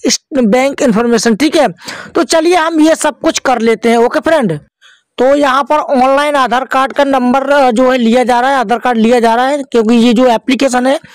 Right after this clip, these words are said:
आरबीआई registered है, एनबीएफसी partner, तो हम online इसको दे देते हैं, ठीक है friend।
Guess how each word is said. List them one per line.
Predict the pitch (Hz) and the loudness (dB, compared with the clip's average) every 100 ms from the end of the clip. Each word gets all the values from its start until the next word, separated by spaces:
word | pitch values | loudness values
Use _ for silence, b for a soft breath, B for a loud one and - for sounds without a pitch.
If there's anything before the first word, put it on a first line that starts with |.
| B B B - | B B B -4
आरबीआई | 247 254 269 | -2 0 0
registered | 233 226 - 269 285 | 2 -2 -2 0 0
है, | 302 | 0
एनबीएफसी | 240 240 254 - | 0 0 -2 -2
partner, | 233 220 - 247 | -2 -4 0 0
तो | 269 262 | 0 -2
हम | 269 | 0
online | 240 233 240 247 | 0 2 0 0
इसको | 214 - | -2 -2
दे | 208 226 | 0 2
देते | 196 196 | 0 0
हैं, | 180 | 0
ठीक | 254 | 0
है | 277 | 0
friend। | 262 | -2